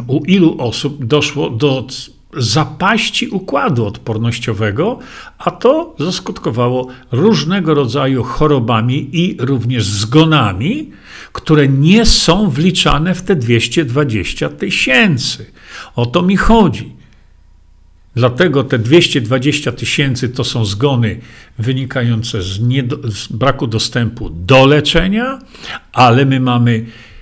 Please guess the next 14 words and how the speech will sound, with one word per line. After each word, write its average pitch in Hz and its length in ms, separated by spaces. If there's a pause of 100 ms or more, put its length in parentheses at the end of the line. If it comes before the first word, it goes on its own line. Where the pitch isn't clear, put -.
(460)
dziesięć 123 680
razy 131 260
tyle, 90 500
być 123 280
może, 120 400
ja 87 140
nie 254 300
wiem 98 200
tego, 104 260
ale 117 160
dużo 139 320
więcej 165 640
zgonów 127 760 (340)
i, 135 400